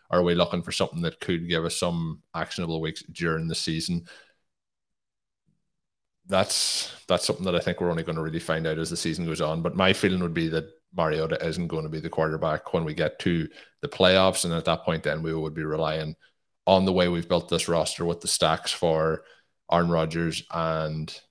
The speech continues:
um, how that's gonna play out. The other thing I was gonna ask you is later, I know we were both devastated with the Tyquan Thornton <laughs> news over the last couple of days with his injury. With having Mac Jones,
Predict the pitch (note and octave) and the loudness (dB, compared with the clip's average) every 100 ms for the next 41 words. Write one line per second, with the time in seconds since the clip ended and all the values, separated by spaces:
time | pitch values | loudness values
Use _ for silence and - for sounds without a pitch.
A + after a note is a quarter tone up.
0 | - E2 D#2 D2+ D2 - E2 D#2+ D#2 F#2 | -4 -2 -2 -4 -6 0 2 2 0 -2
1 | F2 F#2 F2+ - G2+ A#2+ D3 A#2+ F2+ F2 | 2 2 4 2 4 4 6 4 4 2
2 | F#2 F2+ - F2 F2+ F2 E2+ E2+ F#2+ F#2 | 2 2 0 0 0 2 0 2 2 4
3 | G2+ G2 - - _ - F#2 F2 E2+ E2+ | 4 2 -2 -20 _ -2 2 2 4 0
4 | - F2+ E2+ - F2+ D#2+ E2+ - E2 D#2 | 4 2 2 2 2 2 -2 -4 -4 -4
5 | - - F2 - D2+ - - G2 F#2+ G2+ | -6 -2 -2 0 -6 -4 4 4 4 2
6 | G#2 G2+ F#2 F#2+ F2+ F#2 F2+ F2 F#2 F2+ | 2 2 2 0 0 2 2 2 -2 0
7 | F2 E2 - - F#2+ F#2+ F#2+ G2 G2 - | 0 0 -2 0 2 2 2 4 4 2
8 | - _ _ _ _ _ G2+ B2+ C3+ A#2 | -4 _ _ _ _ _ 4 6 6 4
9 | G2+ F#2+ - F2+ F#2 F#2 | 4 2 2 0 2 0